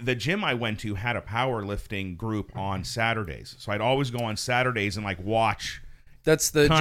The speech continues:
Speaker 2: gym I go to now still has one. Yeah,
Speaker 1: Oh my
Speaker 2: they
Speaker 1: God,
Speaker 2: have a,
Speaker 1: like, they
Speaker 2: they
Speaker 1: had
Speaker 2: got a
Speaker 1: the
Speaker 2: group on.
Speaker 1: giant tires, you know, the, the all, like, the all, I mean,
Speaker 2: It's a lot
Speaker 1: you
Speaker 2: of
Speaker 1: know,
Speaker 2: fun.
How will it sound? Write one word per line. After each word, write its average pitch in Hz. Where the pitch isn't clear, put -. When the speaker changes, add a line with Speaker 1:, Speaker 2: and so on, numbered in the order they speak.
Speaker 2:
gym 151
I 165
go 160
to 156
now 143
still 127
has 131
one. 139
Yeah, 123
Speaker 1:
Oh 135
my 117
Speaker 2:
they 117
Speaker 1:
God, 127
Speaker 2:
have 127
a, 123
Speaker 1:
like, 117
they 143
Speaker 2:
they 147
Speaker 1:
had 151
Speaker 2:
got -
a -
Speaker 1:
the 143
Speaker 2:
group 113
on. 139
Speaker 1:
giant 113
tires, 147
you 139
know, 127
the, 113
the 117
all, 143
like, 120
the 117
all, 123
I 143
mean, 143
Speaker 2:
It's 131
a 196
lot 214
Speaker 1:
you 196
Speaker 2:
of 151
Speaker 1:
know, 135
Speaker 2:
fun. 156